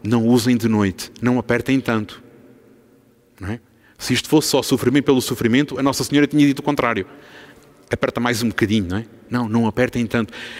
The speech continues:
Os miúdos, como diz a, a irmã Ângela Coelho, os miúdos faziam o sacrifício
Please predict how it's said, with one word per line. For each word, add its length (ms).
Os 180
miúdos, 500
como 220
diz 240
a, 280
a 80
irmã 400
Ângela 280
Coelho, 420
os 200
miúdos 340
faziam 400
o 20
sacrifício 760